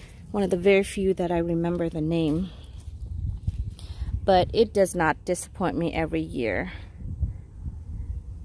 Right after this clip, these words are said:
The color is so beautiful. I'm just gonna put it on the ground, and then I'll come by and pick everything up and put it in the trash.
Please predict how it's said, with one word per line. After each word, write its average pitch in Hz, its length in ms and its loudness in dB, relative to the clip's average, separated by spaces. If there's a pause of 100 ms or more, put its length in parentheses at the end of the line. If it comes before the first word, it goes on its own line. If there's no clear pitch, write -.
(640)
The 196 80 0
color 220 500 6
is 185 140 4
so 202 340 6
beautiful. 196 800 2 (1700)
I'm 175 200 -4
just 233 200 4
gonna 175 140 2
put 160 220 -6
it 160 100 2
on 151 140 0
the 147 60 -2
ground, 147 580 0
and 160 120 0
then 151 120 2
I'll 156 80 -2
come 165 200 2
by 160 180 6
and 151 340 2
pick - 200 0
everything 165 460 0
up 165 140 -4
and - 100 -12
put 175 120 -6
it - 20 0
in 165 80 -2
the 151 60 -4
trash. - 440 -8